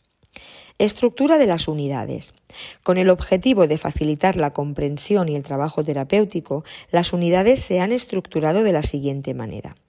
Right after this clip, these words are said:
En primer lugar, se presenta una introducción que justifica y explica, según la investigación actual, la pertinencia de los contenidos.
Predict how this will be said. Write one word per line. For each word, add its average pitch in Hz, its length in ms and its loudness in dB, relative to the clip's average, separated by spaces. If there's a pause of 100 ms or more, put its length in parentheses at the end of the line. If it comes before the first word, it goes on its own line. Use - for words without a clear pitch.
(360)
En 165 160 -2
primer 196 300 0
lugar, 226 420 2
se - 240 0
presenta 170 680 -2
una 170 240 -2
introducción 156 920 -4
que 170 120 -2
justifica - 840 -6
y 151 160 0
explica, 185 720 -4 (240)
según 190 400 0
la 233 80 2
investigación 160 760 -2
actual, 170 500 0 (260)
la 254 220 2
pertinencia 185 680 0
de 165 80 0
los 139 180 -4
contenidos. 120 760 -10